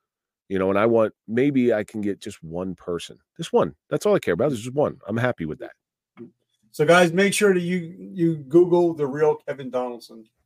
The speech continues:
Speaker 2: He's gonna come up everywhere. And brother, I just wanna say thank you. I'm so grateful that we got to spend time.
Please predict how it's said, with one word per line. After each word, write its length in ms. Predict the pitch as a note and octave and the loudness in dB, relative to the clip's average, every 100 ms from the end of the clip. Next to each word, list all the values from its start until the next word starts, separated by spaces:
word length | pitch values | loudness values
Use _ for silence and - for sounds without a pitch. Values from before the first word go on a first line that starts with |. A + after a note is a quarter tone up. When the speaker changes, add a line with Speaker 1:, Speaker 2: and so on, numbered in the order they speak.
| - | -10
Speaker 2:
He's 200 | A2+ C#3 | -6 -4
gonna 180 | D3 C3+ | -4 -6
come 200 | - C3+ | -4 0
up 180 | C3 - | 0 0
everywhere. 560 | C3 B2 B2 A#2+ A#2+ A2+ | -2 -2 -4 -6 -8 -10
And 240 | A2+ A2 _ _ - | -14 -20 _ _ 2
brother, 240 | F#3+ F#3+ | 6 8
I 140 | F3 A3+ | 6 4
just 160 | G#3+ | 2
wanna 240 | F#3 E3+ D#3 | 2 2 2
say 260 | - D3+ | 2 2
thank 340 | D3 D#3 E3 D#3 | 2 -4 -4 -6
you. 160 | D#3 | -8
I'm 160 | D3+ E3+ | -6 -6
so 200 | - E3 | 2 2
grateful 540 | A#2+ C#3+ D3+ D3+ D3 | 2 -2 -2 -4 -6
that 220 | C3+ C3+ C3+ | -6 -8 -12
we 120 | C3 | -10
got 260 | C3 C3 | -10 -10
to 60 | - | -14
spend 360 | - C3+ B2+ B2 | -20 -16 -18 -16
time. 320 | B2+ B2+ | -14 -14